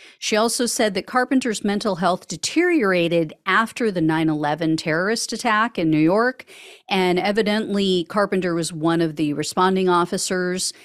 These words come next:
and due to her severe depression, she was placed on disability and she retired in two thousand four.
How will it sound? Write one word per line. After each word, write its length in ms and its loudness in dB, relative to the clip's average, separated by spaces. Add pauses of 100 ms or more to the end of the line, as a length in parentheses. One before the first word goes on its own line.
(240)
and 380 0
due 320 0
to 220 -2
her 260 -4
severe 400 -4
depression, 800 -2 (260)
she 220 0
was 200 0
placed 360 -2
on 140 2
disability 840 -2
and 200 -2
she 120 -4
retired 540 -4
in 100 -4
two 160 -8
thousand 360 -6
four. 340 -8